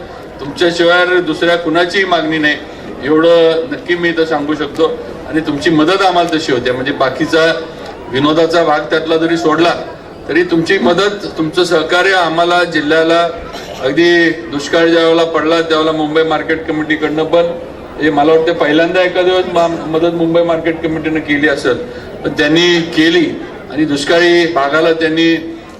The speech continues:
जेवढं काही, अ, मुंबई मार्केट कमिटीकडून आणून देता आलं, तेवढं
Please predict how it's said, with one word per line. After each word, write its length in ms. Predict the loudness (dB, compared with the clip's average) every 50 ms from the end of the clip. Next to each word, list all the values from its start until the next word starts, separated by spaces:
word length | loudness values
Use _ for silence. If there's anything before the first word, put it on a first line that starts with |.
| -14 -8
जेवढं 260 | -4 0 0 2 2 2
काही, 380 | 2 2 2 4 4 2 4
अ, 280 | 2 2 2 2 2 0
मुंबई 300 | 0 -2 -2 -2 -2 0
मार्केट 420 | 0 0 -2 -2 -2 -4 -4 -4
कमिटीकडून 600 | -4 -4 -2 -2 -2 0 2 2 2 2 2 0 -2
आणून 340 | -2 0 0 2 2 2
देता 360 | 2 0 0 2 2 2 2 2
आलं, 220 | 2 0 0 -2 -4 -6 -10 -14 -16 -14 -12 -10 -6 -2
तेवढं 380 | 0 2 4 4 4 4 2